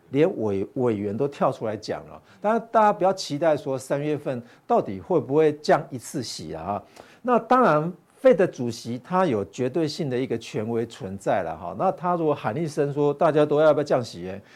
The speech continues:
先不要表决，先讨论一下说这个月要不要降息，这也有可能哈。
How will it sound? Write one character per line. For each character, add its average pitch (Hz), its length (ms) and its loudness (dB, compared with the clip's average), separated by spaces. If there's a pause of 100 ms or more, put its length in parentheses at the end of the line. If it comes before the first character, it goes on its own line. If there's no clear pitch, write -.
(200)
先 170 360 2 (120)
不 147 80 2
要 165 140 10
表 104 200 2
决， 107 220 -4
先 156 360 0 (120)
讨 - 160 -2
论 147 180 2
一 123 60 -4
下 139 200 2
说 131 320 0 (440)
这 233 160 6
个 165 120 6
月 180 140 8
要 170 120 10
不 - 60 4
要 160 80 8
降 143 300 0
息， 104 240 -10
这 220 260 8
也 156 160 6
有 180 140 10
可 170 280 0
能 98 180 -4
哈。 104 220 0